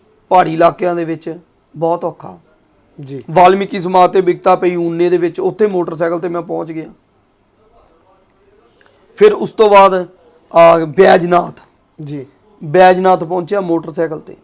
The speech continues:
Speaker 1: ਵਾਲਮੀਕੀ ਮਹਾਰਾਜ ਦਾ ਪ੍ਰਚਾਰ ਕਰਨ। ਪ੍ਰਚਾਰਕ ਤਾਂ ਪੂਰਾ ਜ਼ੋਰ ਲਾ ਰਹੇ ਆ।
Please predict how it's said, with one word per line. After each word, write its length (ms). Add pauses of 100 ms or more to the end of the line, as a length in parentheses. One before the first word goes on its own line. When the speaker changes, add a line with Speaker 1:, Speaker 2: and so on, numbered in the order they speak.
(180)
Speaker 1:
ਵਾਲਮੀਕੀ 460
ਮਹਾਰਾਜ 220
ਦਾ 60
ਪ੍ਰਚਾਰ 320
ਕਰਨ। 220 (1120)
ਪ੍ਰਚਾਰਕ 480
ਤਾਂ 140
ਪੂਰਾ 280
ਜ਼ੋਰ 320
ਲਾ 180
ਰਹੇ 200
ਆ। 60